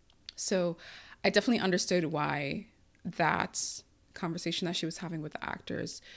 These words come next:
resonated with her. Um, I really appreciated the insight she gave about separating the act of acting or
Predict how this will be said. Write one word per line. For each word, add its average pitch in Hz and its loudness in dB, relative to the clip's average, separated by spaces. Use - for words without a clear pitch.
resonated 160 2
with 156 -4
her. - -4
Um, - -4
I 170 -2
really 175 2
appreciated 165 -4
the - -8
insight 160 -6
she - -4
gave 156 -4
about - -6
separating 160 0
the 160 -4
act - 2
of 226 4
acting 269 2
or 160 2